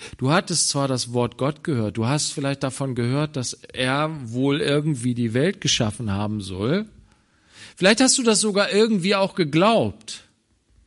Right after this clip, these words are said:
Aber richtig kennen dadurch, dass, dass du Jesus als den Sohn Gottes kennengelernt, erkannt hast, die Liebe Gottes in Christus erkannt hast,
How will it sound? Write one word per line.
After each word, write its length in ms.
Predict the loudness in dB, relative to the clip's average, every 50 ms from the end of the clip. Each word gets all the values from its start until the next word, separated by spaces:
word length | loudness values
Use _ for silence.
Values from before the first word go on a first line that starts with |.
| _ _ _ _ _ _ _ _ _ _ _ _ _ _ _ -20 -18 -16 -18 -14 _
Aber 380 | -4 -2 0 0 0 0 0 0
richtig 600 | 0 0 0 -2 -2 -2 -4 -4 -6 -8 -10 -4
kennen 580 | 0 4 6 6 6 6 6 4 4 2 2
dadurch, 720 | 2 2 2 2 0 0 0 0 0 -2 -6 -10 -14 -6 -2
dass, 300 | 0 0 2 2 0 -2 -6 -14 -16 -10 -4
dass 280 | -2 0 0 0 0 0
du 300 | 0 0 0 0 -2 -4 -16 _ _ _ _ _ _ _ _ _ _ _ _ _
Jesus 1160 | -6 -2 0 4 4 6 6 6 4 4 2 2 2 2 2 0 -2 -2 -2 -4 -6 -10 -14 _ _ _ _ _ _ _ _ _ -20 -4 2
als 300 | 4 4 4 4 2 2
den 180 | 2 2 2 2
Sohn 500 | 2 2 2 4 4 4 2 2 0 0
Gottes 760 | 2 2 2 2 2 2 0 0 0 0 0 -2 -4 -4 -2
kennengelernt, 760 | 0 0 2 2 2 0 0 0 0 2 2 2 0 0 -2 -4
erkannt 580 | -6 -8 -6 -4 -4 -2 -2 -2 -2 -2 -4
hast, 160 | -4 -4 -6 -8 -12 -20 -20 -14 -6 -4
die 160 | -2 0 0
Liebe 440 | 2 2 2 4 2 2 2 2 0
Gottes 460 | 0 0 0 0 0 0 0 -2 -2
in 560 | -2 0 2 4 4 4 4 2 0 -4 -8
Christus 640 | -4 0 2 4 4 4 2 -2 -2 -2 -2 -2 -2
erkannt 640 | -4 -6 -8 -8 -8 -6 -4 -4 -4 -4 -4 -4 -4
hast, 220 | -4 -4 -4 -6